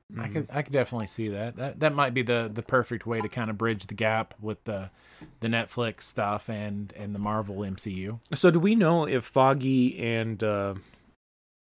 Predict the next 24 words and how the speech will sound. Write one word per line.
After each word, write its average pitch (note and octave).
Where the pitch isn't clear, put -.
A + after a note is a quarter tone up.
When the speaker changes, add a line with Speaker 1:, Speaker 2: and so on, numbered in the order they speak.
Speaker 2:
oh, G#2+
what's, G#2+
what's, A2+
uh, F#2+
Speaker 1:
Karen A2
Page. G#2+
Speaker 2:
Yeah. -
Uh, A#2
do G#2+
we C#3
know A#2
if A2
they, G#2+
they've G2+
been A2+
recast G3+
or G#2+
if G2
they're G#2
just G2
not F2+
in A2
it -
yet? -